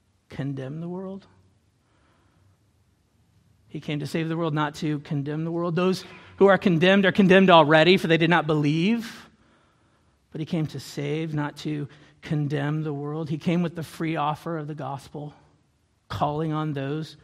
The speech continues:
to repent and believe who heard his voice. Are we not to do the same thing? <laughs> Call out to all to repent and believe?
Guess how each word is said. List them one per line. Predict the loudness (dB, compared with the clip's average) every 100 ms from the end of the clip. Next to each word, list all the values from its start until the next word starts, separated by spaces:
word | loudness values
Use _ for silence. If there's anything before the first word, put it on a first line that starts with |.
| _ _ _
to | -10
repent | -8 -8 -6 -6 -6 -10
and | -10 -8
believe | -10 -10 -12 -12
who | -10
heard | -8 -8
his | -10
voice. | -12 -14 -14 -16 -20 _ _ _ _ _ _ _
Are | -4
we |
not | -2 -2
to | -4
do | -8
the | -8
same | -8 -10
thing? | -4 -2 -2 -6 -20 _ _ _ _ _ _
<laughs> | _ _ _ _ _ _ _
Call | -2 0
out | 2 0 -4
to |
all | -8 -6 -6 -8
to | -8
repent | -10 -8 -8 -8 -10
and | -12
believe? | -10 -10 -10 -12